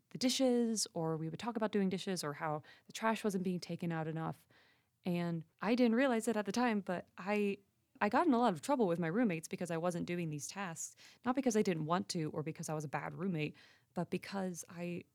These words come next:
struggled with executive dysfunction. And I would look at the dishes or the trash, and I would be like, "I need to do it. I need to do it." And I just couldn't.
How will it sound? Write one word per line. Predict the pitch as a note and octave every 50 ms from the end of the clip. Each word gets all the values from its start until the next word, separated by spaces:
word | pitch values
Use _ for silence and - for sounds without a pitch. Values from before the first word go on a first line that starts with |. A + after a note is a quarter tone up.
| _ -
struggled | - - - F#3 F3 F3+ F#3 E3
with | E3+ F3 F#3
executive | F3+ F3 F3+ F3 F3+ F3+ E3+ D#3+
dysfunction. | E3+ D#3+ - E3+ F3+ F#3+ - - D#3+ D3 C#3 -
And | - E3 D#3+ E3
I | E3 E3 D#3+
would | D#3+ D#3+ E3 D3+
look | D#3 D3+ D3 E3 F3 E3+ - - -
at | E3+ E3 E3 - - - - _ _ - - - - _ _ _ _ _ -
the | F#3 G#3+
dishes | E3 C#3+ F3+ G3+ - A#3 A3+ A3+ A#3 A#3 A3
or | - E3+ E3
the | D#3 D#3
trash, | D#3 - - F3 E3 E3+ G#3 A3 A#3+ - - - - -
and | F3 D#3
I | D#3+ D#3+ D#3+
would | D#3+ D#3
be | - -
like, | E3 D#3+ F3 - -
"I | F3
need | D#3+ D3+ D#3+ E3 D#3+
to | -
do | D#3 - D#3 D#3
it. | C#3+ C#3 C3+ -
I | D#3
need | D3+ D3+ D3+ D3+
to | -
do | D3+ - D#3 D3
it." | C#3+ C#3 - _ _ _ _ _ _ _ _ _ -
And | F#3 F3 D#3+
I | D#3+ D#3+
just | D3+ - E3 D#3 - - - - _ _
couldn't. | - - - - - C3+ - - - -